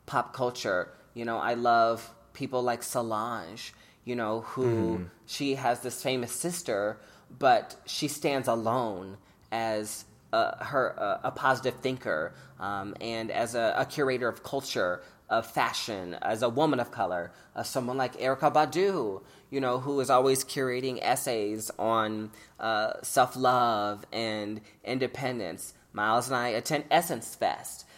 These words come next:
Speaker 1: every year, which is, uh, the largest African-American festival in the country, Fourth of July weekend.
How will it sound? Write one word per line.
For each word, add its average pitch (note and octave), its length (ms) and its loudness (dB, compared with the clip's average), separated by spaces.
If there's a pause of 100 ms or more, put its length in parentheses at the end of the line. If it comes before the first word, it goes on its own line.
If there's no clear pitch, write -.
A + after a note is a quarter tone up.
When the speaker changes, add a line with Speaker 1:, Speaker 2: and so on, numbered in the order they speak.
(140)
Speaker 1:
every C3 280 0
year, G#2 180 0
which A#2 240 -6
is, A2+ 360 0 (160)
uh, G#2+ 140 4
the B2+ 120 2
largest A#2+ 440 2
African-American B2+ 800 -2
festival B2+ 520 2
in C3 60 0
the C3 60 0
country, D3+ 380 -2
Fourth B2 240 2
of B2 80 -2
July B2+ 300 4
weekend. A#2+ 520 -4